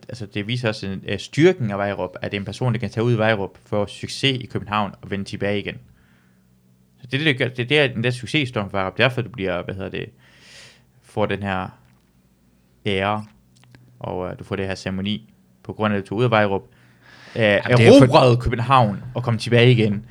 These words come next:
Speaker 2: Jamen, det
Speaker 1: Som
Speaker 2: ved jeg ikke. Det er jo for,
Speaker 1: er,
Speaker 2: det er også for, det er
Speaker 1: er, er
Speaker 2: primært,
Speaker 1: byens søn.
Speaker 2: det er lidt for fint sagt. Det er jo primært fordi, at,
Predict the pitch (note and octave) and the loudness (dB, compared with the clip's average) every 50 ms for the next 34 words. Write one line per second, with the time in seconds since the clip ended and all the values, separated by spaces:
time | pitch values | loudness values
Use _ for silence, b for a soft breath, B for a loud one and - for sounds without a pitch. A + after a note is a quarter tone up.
0 | - G2 F#2+ G2 G2+ A#2+ G#2+ A#2+ A2+ A2 G#2+ G#2 G#2+ G#2+ A2 A#2+ A#2 - A#2+ A#2+ | -10 -6 -6 -4 -2 0 2 2 4 6 6 4 6 6 6 6 6 4 4 4
1 | A2 G#2+ G#2+ B2 B2+ B2+ B2+ - - - - A2+ B2 A#2+ A2 G#2+ G2+ - D#3 D#3 | 4 6 8 8 6 6 4 2 -2 0 4 6 6 6 6 4 4 6 8 8
2 | C3+ A2+ G#2+ - - A2 A2 - B B B B B - - A#2+ A#2 A#2+ - - | 8 8 8 4 2 0 0 -4 B B B B B 0 0 0 0 0 -4 -16
3 | - - - _ - - - - - B2 B2 B2 - G2+ F2+ G#2 G#2 F2+ - - | -20 -20 -20 _ -20 -20 -16 -6 0 0 2 2 0 -6 -6 -6 -6 -6 -6 -8
4 | - - - A2+ A2 - C#3 C3+ B2+ A#2+ G#2 - A2 F#2+ A2 G#2 G2 | -10 -6 -2 -4 -2 2 4 4 6 4 4 2 -2 -2 0 -2 -2